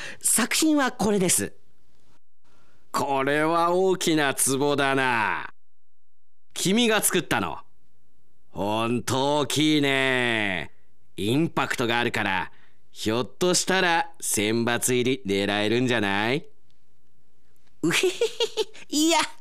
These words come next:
そんなことないっすよ。嬉しさが隠せない純一。それでは、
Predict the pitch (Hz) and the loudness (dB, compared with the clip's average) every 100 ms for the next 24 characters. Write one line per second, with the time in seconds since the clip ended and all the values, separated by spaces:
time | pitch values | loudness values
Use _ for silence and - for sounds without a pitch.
0 | - - - - 175 190 214 208 185 240 | -14 -4 0 2 2 2 2 2 2 4
1 | - 233 240 - - - - - - - | 4 2 0 -4 -12 -14 -14 -14 -12 -12
2 | - - - - - - - - - - | -12 -12 -14 -14 -14 -14 -12 -12 -12 -6
3 | - 127 156 - 139 107 104 - 120 - | -2 2 2 2 2 2 0 -2 -2 0
4 | 170 135 76 - 104 110 101 - 82 - | 2 2 0 -2 0 0 0 -2 -4 -8
5 | - - - - - - - - - - | -14 -14 -14 -14 -14 -14 -14 -14 -14 -14
6 | - - - - - - - - - - | -14 -14 -12 -12 -12 -12 -12 -12 -2 2
7 | 214 277 302 240 139 92 62 | 4 4 4 4 4 2 -2